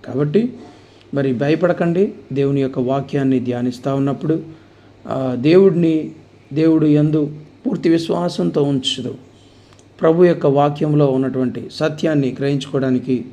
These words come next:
ఇష్టపడండి అని మీకు ప్రభు పేరిట మనవి చేస్తా ఉన్నాను. కాబట్టి ప్రియమైనటువంటి వాళ్ళరా, <clears throat> మనం ఇంకొంచెం ముందుకెళ్దాం. మరి,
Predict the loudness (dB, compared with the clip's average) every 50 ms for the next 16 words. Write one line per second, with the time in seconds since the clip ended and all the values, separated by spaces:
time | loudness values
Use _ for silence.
0 | -12 -12 -10 -8 -6 -4 -2 -2 0 2 2 0 0 0 -2 -4 -6 -10 -16 -20
1 | -20 -20 -20 -14 -6 -2 -2 -2 0 0 0 -2 -2 -2 0 2 2 4 4 4
2 | 2 2 2 0 -2 -2 -2 -2 0 0 -2 -2 -2 -4 -6 -6 -6 -4 -4 -2
3 | -2 -2 -4 -4 -8 -10 -14 -18 -20 -20 -20 -20 -20 -20 _ -20 _ _ -20 -20
4 | _ _ _ _ _ -20 -20 _ _ -20 -20 -20 -20 -20 -20 -20 -6 -2 2 2
5 | 4 4 2 2 2 4 4 4 4 4 2 2 2 4 4 4 4 2 2 2
6 | 2 0 -2 -4 -6 -12 -18 -18 -20 -20 -20 -20 -20 _ -12 -2 0 0 2 2
7 | 2 0 0 -2 -4 -8 -14 -8 -2 0 2 4 2 2 2 2 0 0 0 0
8 | 0 0 0 2 2 2 2 2 2 2 0 -2 -4 -10 -18 -20 _ _ -20 -20
9 | -20 -20 -20 _ -20 -20 -20 -20 -8 -4 0 2 4 4 4 4 2 -2 -4